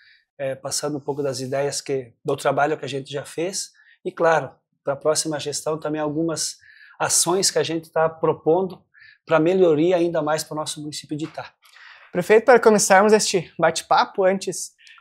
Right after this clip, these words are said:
Speaker 2: de falarmos de ações, né, e projetar o
Speaker 1: Uhum.
Speaker 2: próximo mandato, que inicia no próximo ano,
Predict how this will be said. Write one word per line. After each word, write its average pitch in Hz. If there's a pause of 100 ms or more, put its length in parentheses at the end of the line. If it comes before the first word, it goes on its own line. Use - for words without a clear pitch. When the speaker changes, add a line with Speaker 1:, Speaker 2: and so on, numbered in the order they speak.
(120)
Speaker 2:
de 165
falarmos 165
de 175
ações, 214
né, 208
e 202
projetar 190 (340)
o -
Speaker 1:
Uhum. 139
Speaker 2:
próximo 165
mandato, 160
que -
inicia 185
no 160 (340)
próximo 214
ano, 247